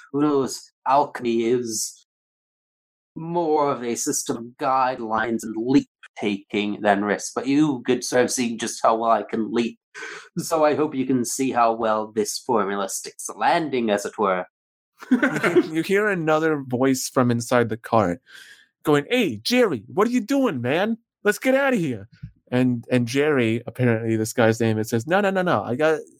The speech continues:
Speaker 2: okay, give it here, buddy."
Speaker 1: I,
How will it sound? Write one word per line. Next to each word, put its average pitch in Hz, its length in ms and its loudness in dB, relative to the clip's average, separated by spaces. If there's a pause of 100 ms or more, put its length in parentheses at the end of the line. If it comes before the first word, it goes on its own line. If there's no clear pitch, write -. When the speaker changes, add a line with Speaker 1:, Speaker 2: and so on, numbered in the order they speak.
(320)
Speaker 2:
okay, 147 200 2
give 170 180 -2
it 196 80 0
here, 135 160 0
buddy." 110 280 -2 (1500)
Speaker 1:
I, 120 280 2